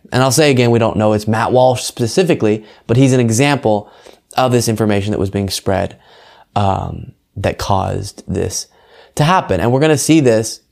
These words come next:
time and time again as this continues to be the right's favorite course of action, which is demonizing this particular group and everyone associated who's trying to help them. This hospital is trying to provide a specialized area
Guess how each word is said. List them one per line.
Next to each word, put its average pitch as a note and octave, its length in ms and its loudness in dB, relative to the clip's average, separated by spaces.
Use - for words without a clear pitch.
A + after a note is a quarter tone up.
time A#2+ 300 0
and C3 100 0
time C#3 180 0
again C#3 480 -2
as A2+ 320 2
this B2 300 -2
continues C#3+ 600 0
to B2+ 80 0
be C3 200 2
the A2 140 0
right's A2 280 0
favorite A2+ 600 0
course G2+ 420 -2
of - 180 -6
action, A#2 480 -4
which F2+ 140 -8
is G2 100 -4
demonizing A2 640 0
this G2+ 140 -6
particular C3+ 560 0
group B2+ 440 2
and G2 160 -6
everyone A#2 460 2
associated A2 680 0
who's G2 200 -6
trying F#2+ 280 -4
to G2 60 -2
help F#2 300 -6
them. - 200 -14
This B2 140 -2
hospital C3+ 420 0
is A2+ 160 2
trying B2+ 440 -2
to - 120 -12
provide G#2+ 400 0
a F2+ 60 -4
specialized D#3+ 680 2
area C3 460 2